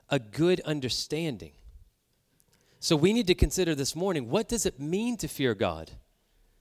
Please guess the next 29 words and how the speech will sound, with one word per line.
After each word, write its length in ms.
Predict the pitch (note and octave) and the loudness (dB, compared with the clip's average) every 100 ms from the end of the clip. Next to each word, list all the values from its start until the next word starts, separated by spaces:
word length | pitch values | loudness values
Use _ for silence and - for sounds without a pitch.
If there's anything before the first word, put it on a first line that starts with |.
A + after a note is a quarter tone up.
| _ _ _ - | _ _ _ 0
Our 100 | D3 | 0
text 460 | - G#3 A#3 - E3 | 4 2 2 0 0
reminds 500 | C3+ C#3+ A3 D3 A#2+ | 2 4 2 0 0
us 280 | C3 - | 0 0
in 120 | C3+ B2+ | -2 2
verse 240 | D3+ - | 2 0
twenty 460 | - G3+ F3 C3 - - _ _ _ _ - | -2 -2 0 -4 -8 -20 _ _ _ _ -6
that 140 | - | -4
as 260 | D#3 G3+ F#3 | 2 2 2
the 100 | F3 | 2
covenant 380 | - F3+ E3 D#3+ | 2 2 0 -2
people 260 | E3 D#3 | -4 0
of 100 | C3 | -2
God, 320 | A#2 F3 C#3 A#2+ | 0 0 0 0
there 160 | F#3 | 0
is 220 | F3 E3+ | 0 -2
a 80 | C3+ | -4
right 560 | A2+ A#2+ F3 D#3+ - - | -6 -6 -4 -4 -6 -10
and 120 | D3 C3 | -8 -6
a 80 | |
wrong 540 | A#2 A2 D3 D#3+ C3 A2+ | -6 -6 -6 -6 -8 -6
way 500 | B2+ D#3 G#2+ F#2 G2+ _ _ _ _ _ _ _ _ | -4 -2 -4 -8 -14 _ _ _ _ _ _ _ _
to 80 | - | -14
fear 320 | - - F#3+ | -12 -6 -4
him. 200 | C3 E2+ D#2 - _ _ _ _ _ _ _ _ _ _ _ _ _ _ _ _ _ _ _ - | -4 -8 -16 -20 _ _ _ _ _ _ _ _ _ _ _ _ _ _ _ _ _ _ _ -4
Look 220 | C3 E3 | -2 0
at 260 | F#3 - B2 | -2 -4 -4
verse 240 | C#3+ - | -2 -2
twenty 440 | - F3 D3 E2+ | -4 -4 -4 -6